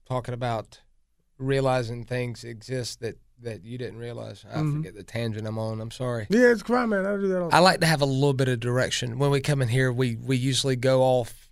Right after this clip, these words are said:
Speaker 1: all kinds of tangents, which is fine.
Speaker 2: Yeah, we just do what we do in here.
Speaker 1: When I have a point to make, though, and I look like a fool when I can't remember what it was.
Speaker 2: Uh, nobody cares.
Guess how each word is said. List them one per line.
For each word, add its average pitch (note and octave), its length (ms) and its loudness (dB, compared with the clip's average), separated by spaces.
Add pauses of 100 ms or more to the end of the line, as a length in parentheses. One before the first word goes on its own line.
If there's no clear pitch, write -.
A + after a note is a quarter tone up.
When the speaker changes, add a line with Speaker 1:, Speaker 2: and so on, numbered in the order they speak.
(200)
Speaker 1:
all C3+ 140 4
kinds C3 380 0
of A#2 80 -10
tangents, C3+ 440 -2
which B3 180 0
is C3+ 100 0
fine. C3 580 2
Speaker 2:
Yeah, D#4+ 320 6
we G3 140 6
just G#3 140 2
do F#3 120 6
what D#3 80 2
we C#3+ 120 -4
do C3+ 180 -6
in C3+ 60 -10
here. C#3+ 80 0
Speaker 1:
When D3+ 100 4
I D#3 60 6
have F3 140 6
a D3+ 60 2
point F3 380 2
to C#3+ 100 2
make, D3+ 260 4
though, B2 200 4
and B2+ 160 2
I A#2+ 120 0 (140)
look D3 120 0
like B2+ 140 -2
a G#2+ 60 -4
fool E3+ 380 2
when C#3+ 140 4
I C#3 80 4
can't C#3+ 160 0
remember C#3+ 300 2
what C3+ 120 0
it B2+ 80 -4
was. C#3+ 380 -4
Speaker 2:
Uh, E3 160 0
nobody C3 240 -4
cares. G#2+ 280 -18